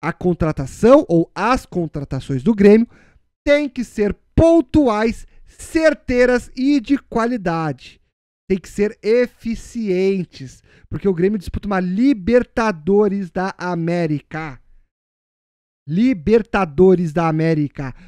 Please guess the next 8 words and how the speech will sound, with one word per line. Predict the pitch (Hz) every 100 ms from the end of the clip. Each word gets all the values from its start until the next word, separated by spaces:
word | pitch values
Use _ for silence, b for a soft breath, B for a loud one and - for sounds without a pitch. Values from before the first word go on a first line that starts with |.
| b
Copa | - 233 226 - 196
do | 165 190
Brasil | 165 180 131 151 160 214 220 -
e | 240 285 277 - _ _
também | 247 240 190 190 208 - _ _ -
precisa | 226 220 - - 349 392 311 285
se |
escapar | 262 - 233 - 208 208